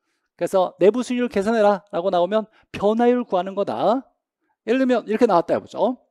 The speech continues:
자, 만약에 D의, D의 내부 수익률을 얘기 구해보죠. D의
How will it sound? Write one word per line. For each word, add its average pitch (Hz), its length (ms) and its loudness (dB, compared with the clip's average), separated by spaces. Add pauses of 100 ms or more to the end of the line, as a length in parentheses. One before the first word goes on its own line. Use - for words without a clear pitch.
(1160)
자, 226 140 -4
만약에 254 300 4
D의, 254 680 2 (300)
D의 247 380 2
내부 214 340 2
수익률을 247 420 -2
얘기 208 160 2
구해보죠. - 560 -6 (280)
D의 214 600 2